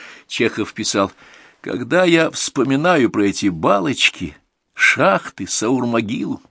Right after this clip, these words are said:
вспоминаю, как я ездил на валах в Криничку и в Крепкую графа Платова, то мне становится грустно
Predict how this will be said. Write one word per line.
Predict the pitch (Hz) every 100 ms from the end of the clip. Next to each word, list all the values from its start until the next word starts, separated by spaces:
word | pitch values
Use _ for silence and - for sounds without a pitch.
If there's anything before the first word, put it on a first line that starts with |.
| _ _ _ -
вспоминаю, | - - 98 104 113
как | - 90
я | 101
ездил | 104 117 107 92 104 - - -
на | 104
валах | 98 110 123 - -
в | -
Криничку | - 107 110 113 117 - 104
и | 104
в | - _
Крепкую | - 104 127 127 - 95
графа | 87 95 90
Платова, | 82 90 104 - - 127 _ _ _ _ _ _
то | - 95
мне | 92 98
становится | - 92 92 90 - 82
грустно | 87 131 202 - 170